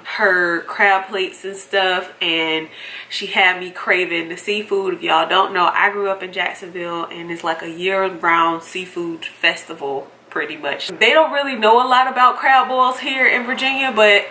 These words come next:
it's kinda slowly coming up. I've only known of one place that has it. I found another one today, and that's what I have. I'm about to grub because I'm craving. I wanted shrimp and the corn and the potatoes, so that's what I ordered.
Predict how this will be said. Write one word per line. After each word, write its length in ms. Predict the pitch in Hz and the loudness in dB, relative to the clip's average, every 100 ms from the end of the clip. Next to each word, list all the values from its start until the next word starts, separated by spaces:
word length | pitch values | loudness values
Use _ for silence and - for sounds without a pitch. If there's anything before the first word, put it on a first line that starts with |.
| - | -2
it's 160 | 233 240 | 0 0
kinda 300 | 285 262 233 | 2 2 2
slowly 760 | - 208 220 214 214 185 165 165 | -2 -2 2 4 4 2 -2 -4
coming 360 | - 202 160 151 | -4 0 2 4
up. 380 | 139 147 - - | 4 2 0 -2
I've 200 | 190 190 | 0 2
only 260 | 196 208 208 | 0 -2 -2
known 280 | 190 180 175 | -2 -2 -2
of 240 | 170 160 | -4 -4
one 440 | 165 175 180 185 196 - | -2 2 2 0 -10 -16
place 560 | - 175 170 190 - - - - - - - | -6 0 0 0 -6 -10 -14 -18 -18 -18 -2
that 160 | 170 - | 0 0
has 360 | 214 170 170 | 0 0 0
it. 240 | 175 170 - | -2 -4 -4
I 120 | 170 | -8
found 340 | 180 185 165 160 | 0 2 2 0
another 420 | 160 160 175 175 | -4 0 0 0
one 220 | 170 165 | 0 0
today, 560 | 165 165 165 170 170 175 | -2 -2 2 4 2 -2
and 200 | 160 160 | -6 0
that's 280 | 156 170 - | 0 0 -4
what 140 | 160 - | -4 -2
I 100 | 160 | -2
have. 540 | - 185 196 202 202 | 2 4 4 2 0
I'm 180 | 190 175 | -6 -8
about 320 | 160 160 - | -2 -2 -2
to 200 | - 156 156 - | -8 -12 -16 -20
grub 580 | - 170 196 220 226 208 | -12 -2 2 2 2 -2
because 340 | 196 190 156 | -4 -4 -6
I'm 100 | 147 | -8
craving. 580 | - 233 226 220 214 214 | -2 2 2 0 -6 -2
I 160 | 135 185 | 0 2
wanted 400 | 214 254 254 - | 2 2 0 -2
shrimp 360 | - 220 - - | 0 2 2 2
and 180 | 170 160 | 0 0
the 60 | |
corn 460 | 156 202 165 156 151 | -4 0 2 2 -2
and 160 | 160 156 | -6 -10
the 60 | |
potatoes, 600 | - 180 190 151 143 143 | -12 -10 -6 -4 -4 -6
so 100 | - | -8
that's 260 | 180 185 185 | -4 -4 -4
what 100 | 175 | 0
I 180 | 160 - | 0 0
ordered. 460 | 170 165 165 156 | -2 0 -2 -4